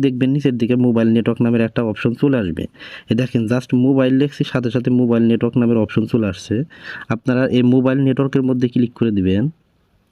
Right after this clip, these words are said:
বন্ধুরা, এখানে দেখছেন সিম ওয়ান এবং সিম টু দুইটা সিম দেয়া আছে। তো আপনাদের অনেকেরই কিন্তু সিম ফাইভ জি করা আছে, যার ফলে আপনারা যে সিমে ফাইভ জি করা আছে ওই সিমটাতে ক্লিক করবেন।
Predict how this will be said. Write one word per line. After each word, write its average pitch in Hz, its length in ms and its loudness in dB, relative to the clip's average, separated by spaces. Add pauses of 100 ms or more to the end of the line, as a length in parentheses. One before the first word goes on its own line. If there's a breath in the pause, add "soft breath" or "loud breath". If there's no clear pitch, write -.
(320)
বন্ধুরা, 131 400 4
এখানে 135 280 0
দেখছেন 123 240 -2 (120)
সিম 135 280 2
ওয়ান 123 200 2
এবং 117 120 2 (120)
সিম 120 160 2 (100)
টু 104 80 0 (560 loud breath)
দুইটা 127 240 4 (120)
সিম 127 180 2 (100)
দেয়া 127 220 2
আছে। - 180 -8 (600 loud breath)
তো - 40 -2 (100)
আপনাদের 139 280 0 (120)
অনেকেরই 131 400 0
কিন্তু 117 180 0 (120)
সিম 117 240 2 (120)
ফাইভ 123 220 0 (100)
জি 127 160 2
করা 110 220 0
আছে, - 180 -4 (600 loud breath)
যার 123 220 0
ফলে 135 180 0 (140)
আপনারা 113 300 -2 (260)
যে 123 100 4 (100)
সিমে 123 220 2 (100)
ফাইভ 120 240 -2
জি 131 120 2
করা 117 180 2
আছে 123 180 0
ওই 117 140 2
সিমটাতে 117 420 0
ক্লিক 117 260 -2
করবেন। 101 220 -4